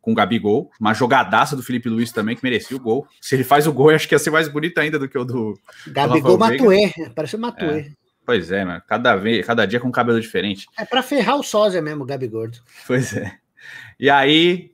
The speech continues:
Speaker 1: o Felipe Luiz fez a jogadaça lá, sobrou a bola batendo na trave, sobrou pro Gabigol, que empatou o jogo. E depois o Arrascaeta também fez um belo gol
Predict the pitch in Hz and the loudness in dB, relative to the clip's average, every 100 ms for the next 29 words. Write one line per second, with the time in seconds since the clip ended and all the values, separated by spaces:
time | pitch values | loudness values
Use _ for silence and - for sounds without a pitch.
0 | - 131 127 - 139 143 127 131 131 127 | -12 -8 -8 -4 -4 0 -2 -2 -4 -4
1 | 127 120 117 117 123 - 117 120 147 147 | 0 2 4 2 2 0 2 2 2 0
2 | 120 127 120 113 120 123 123 117 131 135 | -2 -2 -2 -2 -2 -2 -2 0 0 -2
3 | 131 131 131 135 120 139 156 _ _ - | -4 -6 -4 -4 -2 -2 -2 _ _ -6
4 | 147 151 151 170 170 143 165 196 - _ | -2 0 0 -2 0 0 -2 -6 -18 _
5 | _ - _ - 220 277 302 - 208 214 | _ -20 _ -4 0 2 0 2 2 4
6 | 180 208 190 196 - 143 185 160 170 165 | 2 4 4 2 0 0 0 -4 -4 -2
7 | 170 175 110 110 180 143 110 139 147 | -2 -4 -2 0 0 0 -2 -4 -8